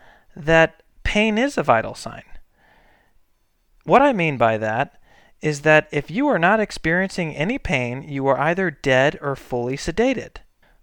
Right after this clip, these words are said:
But the idea of documenting pain along with heart rate and blood pressure is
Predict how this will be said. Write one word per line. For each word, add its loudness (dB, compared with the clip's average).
But -4
the 0
idea -2
of -8
documenting 0
pain -2
along 0
with -2
heart 2
rate -4
and -16
blood -2
pressure -6
is -14